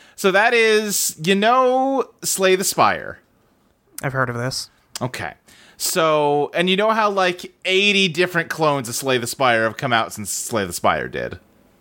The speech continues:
Speaker 2: Yeah.
Speaker 1: So this is one of those made by the guy who made, do you remember Pony Island?
Speaker 2: No.
Speaker 1: Okay, that was a game that came out, like, I don't remember how long ago, five, six, seven years ago. And it was a, like,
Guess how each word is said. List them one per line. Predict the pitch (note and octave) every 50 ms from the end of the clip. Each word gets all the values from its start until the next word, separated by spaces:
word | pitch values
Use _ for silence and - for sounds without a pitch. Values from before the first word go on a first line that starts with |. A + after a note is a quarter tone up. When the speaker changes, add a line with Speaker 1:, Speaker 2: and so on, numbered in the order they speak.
| _ _ _ _ _ _ _ _ -
Speaker 2:
Yeah. | C#3 B2+ B2 _ _ _ _ _ _ _ _ - - - -
Speaker 1:
So | - E3+ F#3
this | G3+ C4 C4+ -
is | D4 C#4 C4 G#3+ G3+
one | G3 F#3+ F#3 G#3 A#3 B3+ C4+
of | C#4 B3+ A#3 G3
those | G#3 G#3+ G#3+ G#3+ G#3+ G#3 G#3 G#3 E3+ F#3
made | E3 E3+ F3+ F#3+ G3 F3+ D#3+
by | F#3 F#3 F3+ F3+
the | F3+
guy | E3+ C3+ C#3+ D#3+ D#3 D#3+ E3 D#3+
who | D3 E3+
made, | D#3+ D#3 D#3+ D#3+ E3 D#3+ D3+
do | D#3+ B3
you | F#4
remember | G#4+ G4 G3 -
Pony | - - D3 D#3+ F3 F3+ E3+ D3+
Island? | C#3 C3+ D3 D#3 D#3 D#3+ D#3+ D#3+ E3+ E3+ - - _ _ _ _ _ _ _ _ _ _ _ -
Speaker 2:
No. | - C#3 C3 B2+ A#2+ A2 A2+ _ _ _ _ _ _ _ _ _ _ -
Speaker 1:
Okay, | G#3+ G3+ - D#3+
that | D3+ F3
was | G3+ G#3+ F#3+
a | F#3
game | G3+ G3 F#3 E3
that | C#3+ -
came | D#3 E3+ D#3 C#3+
out, | C#3 C#3 C3+ C3 B2+ - - _ _ _
like, | - A#2 A2+ A2 - - - - - _ _ _ _ _ _ _ _ -
I | - G#2+ A2
don't | G#2 G#2 G#2
remember | D2 G#2 G#2+ G#2 G#2 G#2
how | G#2+ G#2
long | G2+ G#2 G#2+ A2 A2
ago, | G2+ A2+ A2+ A#2 A2+
five, | - B2 A#2 A#2 A#2 A2
six, | - - B2 A#2+ - -
seven | - - B2+ B2 B2+ B2+
years | B2+ B2+ A#2
ago. | C3 A#2 C3+ C3+ C3+ C3+ C3 B2 - - - - - - - - _ _ _ _ - -
And | C3+ C#3 C#3 C#3 C#3 C3+ C3+ D3
it | E3 - D3+
was | D#3+ D#3 D3
a, | E3
like, | C#3+ C3 A#2+ D#3 D3+ D3 C#3+ C3+ -